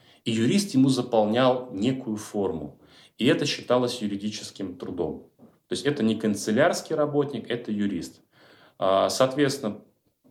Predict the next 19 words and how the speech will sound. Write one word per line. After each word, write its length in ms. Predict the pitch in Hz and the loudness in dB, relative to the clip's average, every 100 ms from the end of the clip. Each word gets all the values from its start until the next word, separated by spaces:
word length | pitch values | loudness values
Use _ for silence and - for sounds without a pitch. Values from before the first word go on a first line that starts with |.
| _ | _
прошло 400 | - 120 - 127 - | 0 0 2 2 2
определенное 440 | 101 98 101 87 | 0 -2 -2 -2
количество 440 | 90 87 87 - 107 | -2 -2 -2 -6 -2
времени, 440 | 165 208 185 160 | 2 2 2 -2
и 80 | 110 | -2
мы 140 | 107 | 0
видим, 200 | 113 104 | 0 0
что 140 | 98 - | -4 -6
на 100 | 92 | -6
сайте 480 | - 98 87 - 82 - | 0 0 0 -4 -16 -16
Ф 0 | |
Н 100 | 95 | -6
С 380 | 143 226 226 - _ _ | -2 0 -2 -8 _ _
есть 280 | 107 107 - | -2 -2 0
отдельная 440 | 104 107 104 87 87 | -2 2 2 2 -4
вкладка, 480 | - 160 185 - | 0 2 4 0
где 320 | 110 98 87 - _ - | -10 -8 -8 -8 _ -6
любой 280 | 131 139 | 0 2
абсолютно 640 | 110 - 110 123 - - | 2 0 -2 0 -2 -8